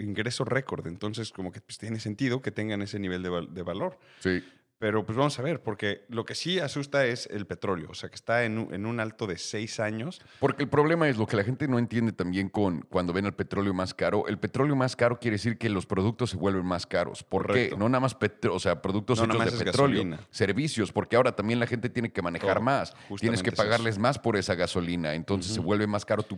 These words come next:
Speaker 2: producto en el restaurante, tu
Speaker 1: Eh,
Speaker 2: servicio de masaje, lo que tú
Speaker 1: exactamente.
Speaker 2: digas.
Speaker 1: El petróleo es un, es un indicador bastante directo contra la inflación porque, como bien dices,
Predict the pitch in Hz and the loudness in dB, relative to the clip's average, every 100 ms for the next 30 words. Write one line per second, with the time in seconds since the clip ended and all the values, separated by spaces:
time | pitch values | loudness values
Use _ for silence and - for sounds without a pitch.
0 | - - 95 95 107 120 107 98 - 92 | -12 -4 0 0 0 0 2 0 2 2
1 | 117 143 101 - - - - - 101 101 | 4 2 -2 -6 -6 -4 -2 0 2 2
2 | 113 127 - - 101 - 107 95 107 101 | 4 2 0 -6 -6 -4 0 2 2 0
3 | 101 120 147 - - 104 - 107 - 131 | 2 2 2 -2 -4 -8 -6 -6 0 2
4 | 139 143 - 110 - 120 113 - 104 - | 2 2 0 -4 -2 -2 -2 -2 -6 -4
5 | 113 104 92 - 92 101 95 - 101 101 | -4 -4 -6 -6 -4 -2 -4 -6 -6 -6
6 | 113 92 90 98 - 113 139 - - 87 | -6 -6 -4 -4 -4 -6 -6 -8 -10 -10
7 | - 87 90 82 87 - 104 113 117 87 | -8 -8 -8 -8 -10 -6 -6 -6 -6 -12
8 | - - 85 80 92 104 98 98 139 | -12 -12 -10 -6 -6 -6 -6 -8 -8